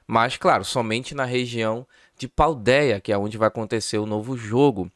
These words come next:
E essa joia a gente pode ativar e ela vai aparecer na cabeça de todos os Pokémons. Cada Pokémon vai ter o seu visual próprio, isso é bem legal.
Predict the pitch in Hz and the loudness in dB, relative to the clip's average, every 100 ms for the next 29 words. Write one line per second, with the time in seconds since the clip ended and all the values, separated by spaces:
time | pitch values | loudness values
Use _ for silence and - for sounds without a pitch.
0 | _ - - - 135 175 240 214 147 143 | _ -20 -14 0 2 2 2 2 4 4
1 | 151 170 185 - _ - 120 135 - 127 | 6 4 0 -6 _ -4 -2 -2 -2 0
2 | 120 117 180 156 117 120 160 143 110 113 | 2 0 -4 0 2 4 2 2 2 4
3 | 110 110 - 117 147 135 - 151 175 147 | 4 2 2 2 2 -2 -2 -2 0 -2
4 | 151 120 98 113 - 117 107 120 131 - | -2 0 0 0 -2 -8 -6 -4 -4 -6
5 | - 107 147 131 120 - 113 127 113 110 | -12 -8 -6 -6 -4 0 0 0 -4 -4
6 | 104 101 98 92 - 90 95 90 92 113 | -2 -2 -2 -4 -4 -6 -6 -2 -2 0
7 | - 98 113 180 143 - 92 92 104 110 | 2 4 4 0 -10 -10 -8 -4 -4 0
8 | 98 107 | 0 0